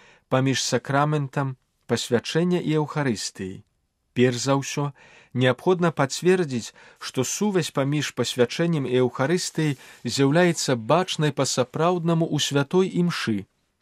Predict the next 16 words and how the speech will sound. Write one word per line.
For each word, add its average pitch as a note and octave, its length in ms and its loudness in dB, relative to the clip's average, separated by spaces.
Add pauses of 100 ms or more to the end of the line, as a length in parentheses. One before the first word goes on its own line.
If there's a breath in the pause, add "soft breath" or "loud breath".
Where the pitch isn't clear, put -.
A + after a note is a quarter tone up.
(320)
якую A#2+ 420 4
ўзначальвае A2 680 0
біскуп D#3 680 -4
ці - 220 -2
прэзбітар A#2 640 0
у - 160 0
асобе A#2 420 0
Хрыста A2+ 460 -4
Галавы. B2+ 480 -2 (760 soft breath)
Вучэнне D3+ 560 2
Касцёла D#3 560 2
чыніць E3 380 0
святарскае C#3 680 0
пасвячэнне D3+ 720 2
неад'емнай C#3 800 2
умовай C3+ 640 2